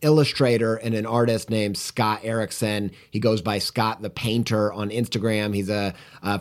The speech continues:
friendly colleague, acquaintance that I know from the internet, and I've met him in real life, talked to him on the phone a couple times. I don't know him super well, but, uh, I'm inspired by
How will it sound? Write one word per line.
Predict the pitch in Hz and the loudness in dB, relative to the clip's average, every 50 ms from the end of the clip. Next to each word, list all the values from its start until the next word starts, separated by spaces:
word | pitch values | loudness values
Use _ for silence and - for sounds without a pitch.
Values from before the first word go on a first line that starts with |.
| - | 4
friendly | - - 156 147 147 135 147 139 135 131 127 123 113 | 6 6 6 8 6 4 4 4 4 4 4 2 -2
colleague, | 113 - - - 127 127 127 127 123 117 120 117 113 107 | -4 -4 -2 0 2 2 2 2 2 2 2 2 2 0
acquaintance | 110 95 - - 123 120 120 120 110 107 107 - | -2 -4 -2 0 0 0 0 0 -4 -6 -8 -4
that | - 117 107 | -4 -2 -2
I | 107 | 0
know | 107 107 110 110 104 | 0 0 0 0 -2
from | 98 107 104 | -2 -4 -4
the | 107 | -4
internet, | - - 180 175 170 156 156 151 147 139 | 0 2 4 6 6 6 6 4 2 0
and | - 113 | -2 -6
I've | 110 104 | -4 -2
met | 117 123 123 123 | 0 2 2 2
him | 117 117 | 2 2
in | 117 113 113 117 | 2 2 2 2
real | 120 120 117 | 2 2 4
life, | 117 120 123 131 131 127 123 - - - - - - - - | 4 4 4 4 4 2 2 0 -4 -14 -20 -20 -20 -20 -8
talked | - 117 117 113 - | -4 -2 -2 -2 0
to | 123 117 | 0 0
him | 113 110 | 0 0
on | 107 | -2
the | 107 98 | -2 -2
phone | - 120 113 113 110 | -2 0 0 0 0
a | 110 | 0
couple | - 117 104 95 104 | 0 -2 -2 -2 -2
times. | - 117 104 104 104 107 110 104 - - - - - | -2 -2 -2 0 -2 -2 -2 -4 -6 -8 -16 -20 -10
I | - 196 | 0 2
don't | 220 208 | 4 6
know | 185 175 | 6 6
him | 147 131 120 | 4 4 0
super | - - 135 135 - 143 139 | 0 2 2 4 6 6 4
well, | 127 120 117 117 123 131 139 160 156 - - _ _ | 4 4 4 4 4 2 2 0 -2 -6 -18 _ _
but, | - 98 - 139 131 131 127 - - | -4 0 2 2 4 2 0 -2 -2
uh, | 135 127 123 120 117 117 117 117 110 - - | -2 0 2 2 2 2 0 0 -2 -4 -2
I'm | 117 123 131 131 131 | -2 0 2 4 2
inspired | 131 117 - - - - 131 127 131 131 135 131 120 110 | 2 0 -2 -6 -2 0 2 4 4 4 4 2 2 0
by | 120 117 117 113 110 110 110 107 107 101 | 0 0 0 0 0 0 0 0 0 -2